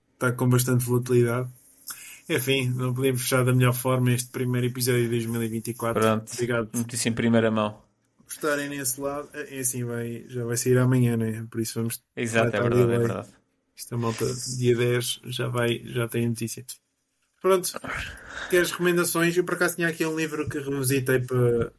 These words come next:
Speaker 1: para mostrar aqui uma coisa a uma pessoa, que é o Prevision-, Previsi-, Previsivelmente Irracional, do Dan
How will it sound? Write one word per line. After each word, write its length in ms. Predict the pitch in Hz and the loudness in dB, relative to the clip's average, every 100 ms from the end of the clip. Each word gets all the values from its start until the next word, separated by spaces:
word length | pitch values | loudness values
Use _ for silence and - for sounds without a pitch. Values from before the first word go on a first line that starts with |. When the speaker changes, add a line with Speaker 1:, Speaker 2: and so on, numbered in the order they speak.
| _ _ _ - | _ _ _ -10
Speaker 1:
para 140 | 123 | -6
mostrar 300 | 120 - 120 | -4 -2 -2
aqui 160 | 117 117 | 0 0
uma 180 | 117 117 | -2 0
coisa 240 | 113 117 | 0 0
a 40 | |
uma 140 | 113 110 | -2 -4
pessoa, 320 | - 120 120 | -2 0 2
que 100 | 123 | 2
é 40 | |
o 60 | 123 | 2
Prevision-, 680 | 127 120 127 123 123 123 123 - | 2 2 4 4 4 4 0 -6
Previsi-, 640 | 139 135 151 165 156 156 - _ | -4 0 2 2 2 0 -2 _
Previsivelmente 1500 | - 139 135 131 156 165 143 135 151 139 135 135 131 135 127 127 | -6 -2 -2 -2 0 0 0 -4 -4 -2 0 0 -2 -4 -2 0
Irracional, 560 | 127 123 123 123 123 | 0 0 -2 -2 -2
do 140 | 127 123 | -2 0
Dan 300 | 123 120 | 0 0